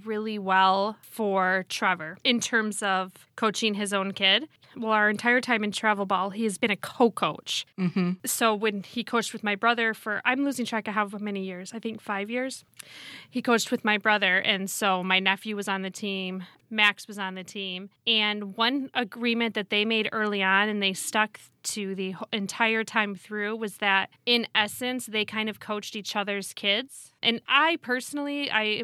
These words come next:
Speaker 1: may be too close to it, but I never saw any issues, like, with nephews. It's not the same as your own kid, if that makes
Speaker 2: Right.
Speaker 1: sense. Um, and so it did make it a little complicated, though, that it,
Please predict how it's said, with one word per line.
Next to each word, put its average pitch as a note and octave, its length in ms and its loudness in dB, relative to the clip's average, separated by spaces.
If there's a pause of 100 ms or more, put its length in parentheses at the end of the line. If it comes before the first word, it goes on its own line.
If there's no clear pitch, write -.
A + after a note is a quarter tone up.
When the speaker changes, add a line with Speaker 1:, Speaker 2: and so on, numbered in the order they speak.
(120)
Speaker 1:
may A3+ 280 0
be G#3 120 -6
too G#3 200 -6
close G3 340 -6
to A3 80 -4
it, A3 120 -2
but A3 160 -4
I B3 160 2
never B3+ 240 -2
saw G#3+ 380 0
any G#3 260 -6
issues, G3 380 -8
like, F#3+ 180 -8
with F#3 160 -12
nephews. E3+ 540 -6
It's - 160 -14
not G3 160 -2
the G3+ 80 -12
same F3+ 320 -10
as F3 400 -14 (160)
your G3+ 160 -2
own F3 160 -4
kid, E3+ 400 -2 (180)
if - 80 -12
that A3 180 4
makes A3 200 0
Speaker 2:
Right. F#3+ 100 6 (100)
Speaker 1:
sense. - 260 -8 (400)
Um, G#3 260 0
and A3 80 -6
so B3+ 100 4
it A#3 200 0
did C4 160 4
make A#3+ 200 4
it A3+ 60 0
a G#3+ 40 2
little G#3+ 220 0
complicated, G3+ 580 -2
though, F#3+ 140 2
that F#3 160 0
it, - 180 -6